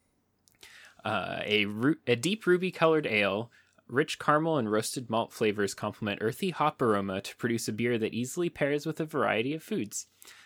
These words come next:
Uh, it's five point four A B V, twenty-eight I B U. Just a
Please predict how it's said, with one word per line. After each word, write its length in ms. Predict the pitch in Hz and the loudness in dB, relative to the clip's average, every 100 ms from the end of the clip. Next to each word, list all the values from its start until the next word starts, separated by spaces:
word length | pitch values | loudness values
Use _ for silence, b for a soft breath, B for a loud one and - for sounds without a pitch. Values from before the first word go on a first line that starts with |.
| b | b
Uh, 220 | 110 110 | 0 2
it's 180 | 101 - | 0 2
five 240 | - 135 - | 6 6 6
point 220 | 165 127 | 0 4
four 240 | 156 143 | 4 4
A 100 | 139 | 4
B 160 | 131 151 | 2 -2
V, 360 | 123 104 107 117 | -2 -4 -4 -8
twenty-eight 440 | - 110 104 107 101 | -4 -2 0 -2 -2
I 120 | 101 | -4
B 120 | 104 | -4
U. 340 | 110 101 104 104 _ | -8 -8 -12 -14 _
Just 300 | - - - | -14 -10 -8
a 160 | - | -8